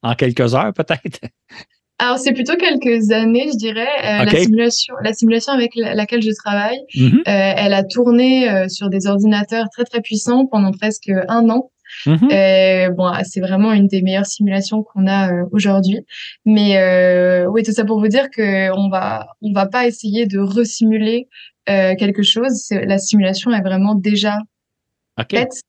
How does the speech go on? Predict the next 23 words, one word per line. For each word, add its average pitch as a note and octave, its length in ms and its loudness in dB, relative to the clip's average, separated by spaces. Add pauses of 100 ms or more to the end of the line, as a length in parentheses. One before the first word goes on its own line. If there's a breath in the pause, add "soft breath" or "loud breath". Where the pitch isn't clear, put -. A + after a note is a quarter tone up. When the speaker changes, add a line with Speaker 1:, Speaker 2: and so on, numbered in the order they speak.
(340)
Speaker 2:
Et G#3+ 180 2
c'est, G3 400 0
je F#3+ 140 0
vais F#3+ 80 0
aller F#3 240 0
venir, G3+ 420 -2
euh, F3+ 220 -4 (120)
regarder A3 640 0
dans G#3+ 120 0
les F#3 140 -2
résultats A3+ 480 0
de G#3+ 40 -12
cette G#3 140 -4
simulation G3 720 0 (420 loud breath)
et, G3+ 240 2
euh, F3 480 0
et G3+ 80 0
travailler G3 460 -2
avec F#3 260 -4
ces, F#3+ 320 -10
ces G3+ 160 -2
données-là. F#3 360 0 (380)
Speaker 1:
Oui. A#2 120 -12